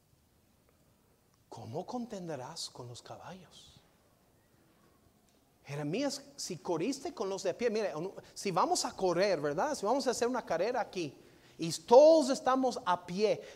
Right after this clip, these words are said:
mínimo tenemos chance. Sí, hay u-, unos más jo-, rápido y otros más despacio, pero mínimo si estamos todos a pie. Pero dice, "Si corriste con los de a pie y te cansaron,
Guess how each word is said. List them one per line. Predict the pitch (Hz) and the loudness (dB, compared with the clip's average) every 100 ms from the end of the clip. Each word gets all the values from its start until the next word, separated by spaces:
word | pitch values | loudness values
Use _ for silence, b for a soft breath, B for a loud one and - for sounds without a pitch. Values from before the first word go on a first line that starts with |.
| - | -6
mínimo | 190 349 427 392 | -2 -2 -2 -6
tenemos | - 339 330 - | -8 -8 -10 -4
chance. | 320 339 320 165 | -2 0 -2 -4
Sí, | - 311 | -2 0
hay | 320 311 | 2 4
u-, | 294 - 233 | 4 4 0
unos | 339 330 | 0 -2
más | 254 214 | -4 -2
jo-, | 240 - | -4 -4
rápido | 196 254 330 339 339 262 | 6 8 8 4 4 4
y | |
otros | 269 285 285 | 4 2 -4
más | 220 196 | -2 -2
despacio, | 175 - 339 330 294 339 - B | -4 2 6 6 4 -2 -4 B
pero | 190 175 | -2 0
mínimo | 185 370 359 | 0 -2 -4
si | 285 190 | -4 -4
estamos | 214 285 302 | -4 -4 -4
todos | - 269 277 | -2 -2 -2
a | 196 - | -6 -4
pie. | 165 262 392 - - - - - - - - - _ - _ _ _ _ _ _ | -2 -2 -4 -10 -18 -18 -18 -20 -20 -20 -20 -20 _ -20 _ _ _ _ _ _
Pero | - 151 | -8 -6
dice, | 190 190 | -6 -6
"Si | - | -10
corriste | 170 165 156 277 - | -8 -4 -4 -4 -6
con | - 254 | -6 -4
los | 269 - | -4 -4
de | |
a | 175 - | -6 -6
pie | 214 - | -8 -6
y | 208 | -8
te | - 123 | -10 -16
cansaron, | - 123 - 165 302 403 | -16 -14 -10 -6 -6 -8